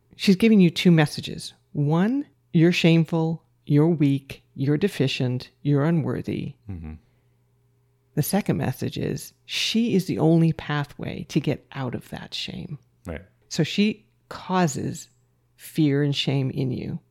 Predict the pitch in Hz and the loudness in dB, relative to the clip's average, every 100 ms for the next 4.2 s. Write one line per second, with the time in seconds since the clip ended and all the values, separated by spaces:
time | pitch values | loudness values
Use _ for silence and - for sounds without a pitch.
0 | _ - 170 151 135 139 139 143 143 151 | _ 4 6 6 4 2 2 2 0 -2
1 | 139 - 135 - 131 - 143 113 - 151 | -4 -6 -10 -8 -10 -6 -6 -4 -6 -8
2 | - 143 151 143 135 143 135 139 147 - | -8 -4 -2 0 -2 -4 -4 -6 -8 -8
3 | 139 - - 135 135 135 131 127 - - | -10 -10 -6 -6 -4 -4 -4 -8 -8 -10
4 | 92 | -12